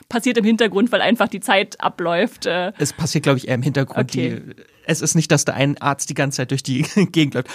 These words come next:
Speaker 2: „Nur noch vierundzwanzig Minuten bis zum
Speaker 1: <laughs> Bis zum
Speaker 2: Feierabend.“
Speaker 1: Schichtende.
Speaker 2: <laughs>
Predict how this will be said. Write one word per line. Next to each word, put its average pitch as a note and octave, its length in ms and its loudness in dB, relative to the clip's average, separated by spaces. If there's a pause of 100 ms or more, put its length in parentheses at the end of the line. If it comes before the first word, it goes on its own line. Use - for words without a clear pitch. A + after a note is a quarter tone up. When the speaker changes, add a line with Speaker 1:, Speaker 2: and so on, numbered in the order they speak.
(120)
Speaker 2:
„Nur D#3 160 2
noch C#3 180 0
vierundzwanzig D#3 760 2
Minuten F#3 300 4
bis G3 120 4
zum G#3 120 2
Speaker 1:
<laughs> G3+ 40 2
Bis - 60 -4
zum G3 80 0
Speaker 2:
Feierabend.“ G3 640 2
Speaker 1:
Schichtende. D4+ 720 2
Speaker 2:
<laughs> A3+ 120 0